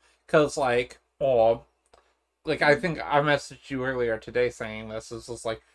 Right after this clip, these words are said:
oh, like, you asked me if I was excited or whatever, and I said this, it's like, I've never been a Kirby person. I don't think I've ever owned a Kirby game. Oh, like, demo came out for Kirby Star Allies, and, like, that game was ridiculously easy.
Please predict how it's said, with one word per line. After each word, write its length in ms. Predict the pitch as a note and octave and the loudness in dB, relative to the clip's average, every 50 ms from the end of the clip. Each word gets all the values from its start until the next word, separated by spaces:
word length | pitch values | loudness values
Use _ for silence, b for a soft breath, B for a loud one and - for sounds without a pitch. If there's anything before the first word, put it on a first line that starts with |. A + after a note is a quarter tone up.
| _ _ _ _ _ - | _ _ _ _ _ 4
oh, 480 | C3+ B2+ A#2 A#2 A2+ A2+ A#2 B2 - _ _ _ - | 6 8 8 8 8 6 4 2 -2 _ _ _ -10
like, 220 | - C3 A#2+ - | -8 -8 -6 -4
you 120 | - C#3+ C#3+ | 0 2 2
asked 200 | C3+ C3 - - | 2 2 2 -2
me 140 | D3 C3+ B2+ | -6 -4 -4
if 120 | A#2+ - | -4 -4
I 40 | B2+ | -6
was 360 | A#2+ A#2+ A#2 A#2+ A#2+ A#2 A2+ A#2 | -8 -6 -4 -4 -4 -4 -6 -10
excited 400 | A2 - - C3 A#2+ A#2+ A#2 A2+ | -10 -6 -4 -2 0 0 0 -2
or 100 | A2+ A2+ | -2 -4
whatever, 420 | A2+ A2+ A#2 A2+ A2+ A#2 A2+ A2+ | -4 -2 -2 -2 -2 -4 -6 -6
and 160 | A2+ A2 A2 | -6 -10 -10
I 140 | A2+ A2+ A#2 | -10 -10 -10
said 220 | - - A#2+ A#2 | -10 -10 -10 -8
this, 200 | A#2 A#2 A#2 - | -8 -10 -10 -12
it's 120 | - - - | -14 -12 -10
like, 160 | A#2+ A#2 - b b b b b b | -10 -10 -10 b b b b b b
I've 120 | - C#3 D#3 | -6 -4 -2
never 200 | F3 F#3 E3 D#3 | -2 -2 0 0
been 160 | - E3+ D#3+ | 0 0 0
a 60 | D3 | 0
Kirby 360 | - - D3+ C#3 C#3 C#3 D3+ | -2 -2 0 0 0 -2 -6
person. 320 | D3 - D#3 C#3+ - - B2 | -6 -4 -4 -4 -4 -4 -6
I 40 | A#2+ | -6
don't 140 | B2 B2 | -6 -8
think 120 | B2 B2 A#2+ | -8 -6 -6
I've 100 | A#2+ A#2 | -4 -4
ever 280 | A#2 A2+ - A2+ - - | -4 -4 -4 -6 -6 -6
owned 240 | B2+ A#2+ A#2+ A#2 A#2 | -6 -6 -6 -6 -8
a 40 | A#2+ | -8
Kirby 340 | A#2 - - B2+ B2 B2+ F3+ | -8 -6 -6 -6 -6 -6 -8
game. 320 | - - C3+ B2+ B2+ B2+ - _ _ _ _ - | -10 -8 -6 -6 -6 -8 -12 _ _ _ _ -2
Oh, 440 | - C#3 C3 A#2+ A2+ A2+ A#2 B2 - _ _ - | 2 4 4 6 6 4 2 2 0 _ _ -6
like, 300 | C#3 C3+ C3 B2 A#2+ _ | -2 0 0 0 0 _
demo 380 | - C3 B2 B2 C3+ C#3+ D3+ D3 | -4 -2 -2 0 0 0 0 -2
came 280 | D3 - D3 C#3 C3+ C3 | -2 -4 -8 -6 -6 -4
out 220 | C3 C3 C3 - | -6 -6 -6 -6
for 240 | - C3 B2 A#2+ - - | -4 -4 -4 -4 -6 -10
Kirby 360 | - - C3 A#2+ A#2+ B2 A#2 | -2 0 0 0 0 -2 -6
Star 460 | - - - - A2+ A2 A2 A2 A2+ | -8 -8 -4 -2 0 2 2 2 0
Allies, 680 | A#2 A#2 B2 B2+ C3 C3+ C3 C3+ C3+ C#3 C#3+ D3 - - _ _ _ _ _ - | 0 0 2 2 2 2 0 0 0 0 -2 -2 -6 -10 _ _ _ _ _ -4
and, 440 | A#2+ A#2 A#2 A2 A2 A2+ A#2 A#2 | 0 0 2 2 0 0 -4 -6
like, 360 | A2 A2 A2+ B2 - - - _ - | -4 -4 -4 -4 -6 -8 -20 _ -6
that 240 | C#3 C3+ B2 A#2 - | -4 -2 -2 -2 -2
game 240 | - C#3 B2+ B2+ C3 | -6 -8 -6 -6 -6
was 180 | B2+ A#2 - | -6 -8 -6
ridiculously 840 | - A#2+ A2+ A2 A#2 A2 G#2+ - B2+ B2+ B2 A#2 - - C3 A#2+ - - | -6 -8 -6 -6 -6 -6 -6 -4 -2 0 0 -2 -2 -6 -10 -10 -10 -12
easy. 480 | - A2 A2 A2+ A2+ B2+ C3 C3 B2+ | -14 -12 -12 -10 -10 -10 -10 -10 -10